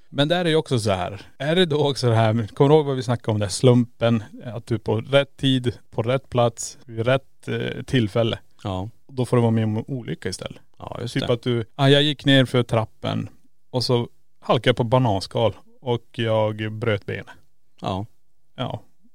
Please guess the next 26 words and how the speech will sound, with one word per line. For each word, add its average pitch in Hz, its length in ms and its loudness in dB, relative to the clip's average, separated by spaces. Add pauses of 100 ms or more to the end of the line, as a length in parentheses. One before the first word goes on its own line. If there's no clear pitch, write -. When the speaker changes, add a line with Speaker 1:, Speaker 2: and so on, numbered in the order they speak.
(220)
Speaker 1:
Tänk 143 140 -2
om 147 60 0
det 147 60 2
hade 143 80 2
gått 139 160 2
tidigare 131 500 0
och 113 160 -4
innan 131 280 0
någon 123 140 2
hade 110 120 -2
kastat - 400 -6
det 151 60 0
bananskalet. 107 640 -6 (140)
Alltså, 127 180 0
du 139 180 0
tajmar 139 480 2
in 156 220 2
precis 147 500 -2
när 131 80 2
någon 123 180 2
har 117 100 0
lagt 131 300 -2
ett 113 80 -10
bananskal. 110 480 -4
Eller 127 160 0
du 143 140 2